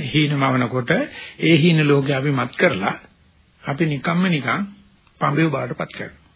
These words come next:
ඉතින් මේ පඹයට තමයි පෘථග්ජනය කියන්නේ. ඒක ආර්යයන් වහන්සේලා දාන්න. මනුෂ්‍ය වැරදි නෑ.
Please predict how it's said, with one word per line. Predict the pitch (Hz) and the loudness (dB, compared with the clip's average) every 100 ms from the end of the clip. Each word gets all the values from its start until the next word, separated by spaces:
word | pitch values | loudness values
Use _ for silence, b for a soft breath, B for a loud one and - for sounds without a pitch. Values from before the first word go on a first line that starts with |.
| _ _ _ B B | _ _ _ B B
ඉතින් | B 165 180 | B 4 4
මේ | 156 | 4
පඹයට | 139 175 190 | 4 6 6
තමයි | 165 156 180 | 4 0 -2
පෘථග්ජනය | 165 143 117 110 101 | 0 -2 -4 -8 -10
කියන්නේ. | 104 - 101 - _ - | -14 -18 -20 -20 _ -2
ඒක | 143 143 | 0 0
ආර්යයන් | 202 135 147 165 | 0 0 0 0
වහන්සේලා | 160 143 180 202 | 0 -2 -2 0
දාන්න. | 139 101 85 _ _ _ B B B | 0 0 -8 _ _ _ B B B
මනුෂ්‍ය | 135 123 135 | -4 0 2
වැරදි | 127 143 165 | 2 4 4
නෑ. | 139 107 | 4 2